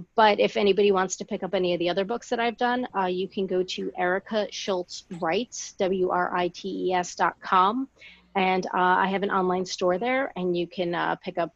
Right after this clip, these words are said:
M three, Twelve Devils Dancing. Uh, I actually did a children's bur-, book earlier this year, um,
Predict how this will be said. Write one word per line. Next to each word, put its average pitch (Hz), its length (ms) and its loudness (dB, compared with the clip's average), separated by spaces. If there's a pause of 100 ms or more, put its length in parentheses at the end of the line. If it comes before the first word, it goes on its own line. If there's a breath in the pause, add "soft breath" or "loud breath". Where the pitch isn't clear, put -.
(200)
M 180 160 0
three, 233 580 0
Twelve 170 300 -2
Devils 160 320 -6
Dancing. 190 800 -2
Uh, 160 280 -2
I 185 100 2
actually 190 340 4
did 170 160 2
a 165 40 -2
children's 220 640 0
bur-, 175 260 0 (180)
book 185 240 0
earlier 180 340 4
this 175 240 -2
year, 170 380 0 (600 loud breath)
um, 175 360 2